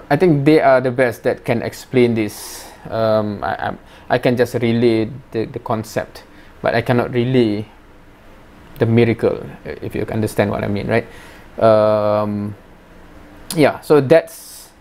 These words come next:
that's basically, of course, so when this challenge is put in context, then it's, it's, it's easier to understand. But if it br-, bring forth out of context, then we can discuss this kind of discussion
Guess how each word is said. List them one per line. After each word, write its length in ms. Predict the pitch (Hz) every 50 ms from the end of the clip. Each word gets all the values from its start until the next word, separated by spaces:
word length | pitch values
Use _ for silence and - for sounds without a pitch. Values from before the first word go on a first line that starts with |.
| - - - - - - -
that's 300 | 131 139 131 - - -
basically, 420 | 127 131 123 - - 127 120 -
of 160 | - 127 131
course, 300 | - 165 170 170 - - _ _ - - - - - - - - - -
so 180 | - - 151
when 380 | 143 135 143 160 160 147 139 143
this 400 | 190 196 160 - - - - -
challenge 540 | - - - 165 147 143 131 123 123 117 -
is 240 | - 127 117 - -
put 220 | - - 123 -
in 120 | 113 117 110
context, 480 | - 127 117 120 - 170 127 - 131
then 240 | 139 135 123 113 -
it's, 260 | - 113 113 - -
it's, 480 | - 123 120 - - - - - - - -
it's 160 | 123 117 -
easier 720 | - - 123 123 127 131 127 120 113 110 110 107 107 104 -
to 140 | - -
understand. 600 | 107 104 101 104 - - 180 156 127 113 110 110
But 220 | 107 113 101 - - - - - - - - -
if 140 | 117 120
it 240 | 117 117 101 - -
br-, 160 | - 120 117
bring 340 | 98 110 120 127 117 110 110
forth 380 | - - - 131 117 113 - - -
out 120 | 120 123
of 160 | - 104 - -
context, 640 | - 160 190 - - 113 - - - - - -
then 360 | - 127 127 123 123 120 127 - - - - - - - - - - - -
we 100 | 135 131
can 160 | - 143 131
discuss 400 | 123 120 - - 131 120 120 120
this 480 | - - 131 123 123 117 117 - - - - - -
kind 220 | - 117 117 110
of 200 | 107 107 - - -
discussion 680 | 123 - - - 110 110 - 117 107 107 104 101 104